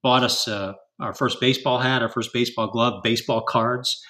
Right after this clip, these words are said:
Um, you know, just, just a tremendous experience going back. And the other portion that, that's connected that, that I wanna really, I don't really know much about, I wanna hope Mike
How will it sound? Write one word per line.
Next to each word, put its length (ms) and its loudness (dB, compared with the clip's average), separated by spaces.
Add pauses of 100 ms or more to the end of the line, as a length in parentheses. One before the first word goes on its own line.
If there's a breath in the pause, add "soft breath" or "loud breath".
(400 loud breath)
Um, 400 2
you 40 0
know, 120 4
just, 200 -4
just 200 -2
a 40 2
tremendous 480 0
experience 440 -2
going 240 -2
back. 320 -2
And 160 -6 (400)
the 320 0
other 180 4
portion 480 -2
that, 200 -6 (200)
that's 180 -10
connected 440 -8
that, 180 -8
that 140 -6
I 60 -4
wanna 200 -2
really, 160 0
I 80 2
don't 140 2
really 160 -2
know 120 -4
much 220 -2
about, 240 -4
I 60 -2
wanna 180 -4
hope 180 -8
Mike 140 -4